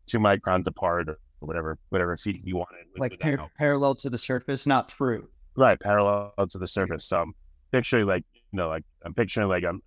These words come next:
Speaker 1: let's say I'm driving and I'm, you know, the surface of the, the road is the membrane, but there's these channels, you know, like, there's edges to the road,
Speaker 2: Yeah.
Speaker 1: so I don't go out of my lane.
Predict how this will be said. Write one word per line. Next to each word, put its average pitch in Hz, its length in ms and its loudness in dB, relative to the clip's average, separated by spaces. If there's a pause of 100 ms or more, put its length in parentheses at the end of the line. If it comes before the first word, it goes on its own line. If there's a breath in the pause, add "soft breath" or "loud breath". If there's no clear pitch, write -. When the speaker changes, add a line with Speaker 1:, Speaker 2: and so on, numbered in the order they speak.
Speaker 1:
let's 98 200 -2
say 113 80 2
I'm 92 80 0
driving 95 520 0
and 87 80 -8
I'm, 85 120 -10 (400)
you 98 100 -2
know, 87 60 2
the 82 120 -4
surface 101 400 0
of 104 80 -2
the, 85 260 0 (120)
the 92 120 -2
road 95 260 2
is 87 120 -2
the 90 80 -6
membrane, 90 580 0
but 87 140 -4
there's 85 240 -4
these 78 220 -6
channels, 85 580 -2
you 85 80 -4
know, 82 260 -6
like, 73 180 -14
there's - 280 -16
edges 92 340 -2
to 104 100 -8
the 87 120 -2
road, 90 300 0
Speaker 2:
Yeah. - 80 -14 (160)
Speaker 1:
so - 140 -2
I 85 40 2
don't 90 120 -2
go 90 120 2
out 90 140 2
of 85 60 -6
my 85 100 -2
lane. 87 340 -6